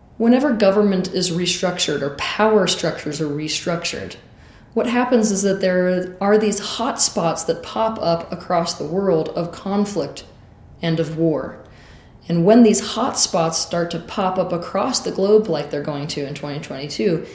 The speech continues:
it means that twenty twenty-two is a decisive year relative to world war. France is a hot spot for this upheaval.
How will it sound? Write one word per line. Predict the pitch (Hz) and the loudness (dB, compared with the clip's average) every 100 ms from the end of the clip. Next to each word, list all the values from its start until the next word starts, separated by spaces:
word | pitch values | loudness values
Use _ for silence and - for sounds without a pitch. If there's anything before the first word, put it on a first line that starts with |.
| - | -6
it | 185 | 0
means | 240 277 | 2 2
that | - | 0
twenty | 226 196 | -2 -2
twenty-two | 190 180 165 165 160 | -2 -4 -4 -2 -2
is | 151 | -2
a | 147 | -2
decisive | 165 165 - 208 226 202 175 | -2 0 0 0 0 0 -2
year | 180 190 160 - - - | -2 2 2 0 -12 -4
relative | 160 156 - 160 | -4 -2 -6 -6
to | - 160 | -4 -2
world | 151 165 165 | 0 0 0
war. | - - - - - - - - - - - - - - - - - - - | -4 -10 -12 -18 -20 -20 -20 -20 -20 -20 -20 -20 -20 -20 -20 -20 -20 -20 -20
France | - - 185 226 240 - | -10 -4 0 2 0 0
is | 233 240 | 0 2
a | |
hot | 233 - 214 - | 0 0 0 0
spot | - 233 220 233 | -2 0 0 0
for | - | -2
this | 214 214 | 0 0
upheaval. | 208 214 220 220 254 254 - - | 0 -4 -4 -2 -2 -2 -8 -20